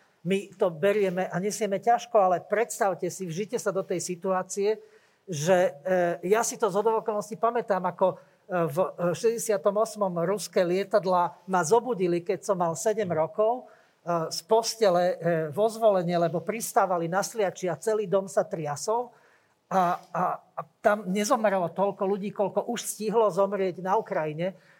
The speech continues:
Čiže s-, keď sa vžijeme do tej situácie, je to, je to katastrofálne.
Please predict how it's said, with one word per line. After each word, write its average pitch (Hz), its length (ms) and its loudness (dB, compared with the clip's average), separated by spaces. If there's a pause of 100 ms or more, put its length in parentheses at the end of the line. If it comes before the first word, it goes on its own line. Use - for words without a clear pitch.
(100)
Čiže 196 400 0
s-, - 160 -16
keď - 240 -4
sa 202 80 0
vžijeme 226 480 -2
do 190 160 0
tej 185 160 -4
situácie, 180 800 -2
je 175 160 0
to, 185 160 0 (320)
je 175 160 0
to - 160 -4
katastrofálne. 160 1120 -2